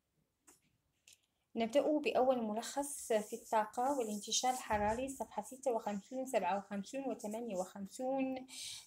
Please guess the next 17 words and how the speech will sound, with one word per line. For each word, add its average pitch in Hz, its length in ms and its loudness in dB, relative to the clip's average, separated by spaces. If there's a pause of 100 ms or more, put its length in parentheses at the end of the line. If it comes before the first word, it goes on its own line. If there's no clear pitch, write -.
أولا، 294 640 4
ما 294 180 6
هي 262 520 0
مصادر 226 440 2
الطاقة؟ 185 640 -2 (460)
من 208 160 0
بين 311 280 2
مصادر 277 560 4
الطاقة 233 760 2 (280)
الطاقة 294 440 2
المائية، 240 680 2
الطاقة 277 400 2
الشمسية، 262 800 2
الطاقة 254 460 2
الريحية 233 680 0
والطاقة 226 520 2
الكهربائية. 214 840 2